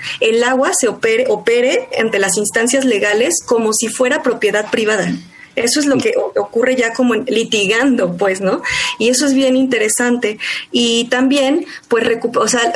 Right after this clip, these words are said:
cuando de pronto hay estas cuestiones de acaparamiento y conflicto, muchas de las personas lo que quieren es la solución del Estado, ¿no? O sea, que me den el servicio, pero tampoco se quieren hacer cargo de sus propios sistemas comunitarios,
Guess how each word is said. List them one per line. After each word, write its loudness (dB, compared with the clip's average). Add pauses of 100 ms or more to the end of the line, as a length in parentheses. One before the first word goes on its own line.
(100)
cuando 2
de 0
pronto 2
hay 2
estas 0
cuestiones 0
de 0
acaparamiento 0
y -4
conflicto, 0 (320)
muchas 2
de 2
las 0
personas 0
lo 0
que -4
quieren 2
es 0
la 2
solución 0
del 2
Estado, 0 (140)
¿no? -2
O -2
sea, -4 (120)
que 0
me 2
den 2
el 2
servicio, 0 (320)
pero 0
tampoco -2
se 0
quieren 2
hacer 0
cargo 0
de 0
sus -2
propios -2
sistemas -2
comunitarios, -2